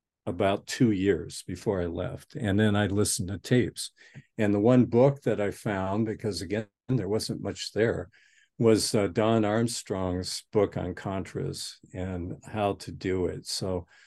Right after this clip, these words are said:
I started listening that way. And then the other thing is, is in terms of repertoire, that today, of course, you can just go online and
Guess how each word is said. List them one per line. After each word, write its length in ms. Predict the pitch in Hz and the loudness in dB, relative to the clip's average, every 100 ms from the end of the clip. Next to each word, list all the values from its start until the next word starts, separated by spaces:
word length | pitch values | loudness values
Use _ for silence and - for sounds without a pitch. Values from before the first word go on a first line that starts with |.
| _ _ - | _ _ -4
I 100 | 95 | -4
started 300 | - 117 104 | 4 4 6
listening 420 | 110 - 104 95 | 2 2 -2 -2
that 200 | 101 107 | -2 -4
way. 200 | 95 98 | -4 0
And 100 | 113 | 2
then 160 | 123 | 4
the 140 | 110 113 | 4 2
other 220 | 127 160 | 2 0
thing 260 | 139 107 98 | -2 -6 -6
is, 440 | 95 - - - - | -8 -8 -10 -12 -10
is 340 | 98 101 - | -8 -8 -8
in 140 | 95 | -10
terms 340 | 98 110 101 - | -6 -6 -6 -8
of 80 | 87 | -4
repertoire, 800 | 104 131 131 - 95 90 85 - _ _ _ _ _ _ _ _ _ _ _ - - | -2 -2 -4 -6 -6 -6 -8 -12 _ _ _ _ _ _ _ _ _ _ _ -14 -12
that 460 | 131 113 107 101 | -4 -2 0 -4
today, 340 | - 104 113 120 | -4 4 8 6
of 100 | - | 4
course, 320 | 110 101 - | 0 0 -2
you 80 | 101 | -6
can 60 | |
just 200 | 101 92 | -6 -6
go 100 | 110 | -4
online 480 | 101 95 98 101 101 | -4 -2 -2 -2 -2
and 200 | 87 87 | -4 -8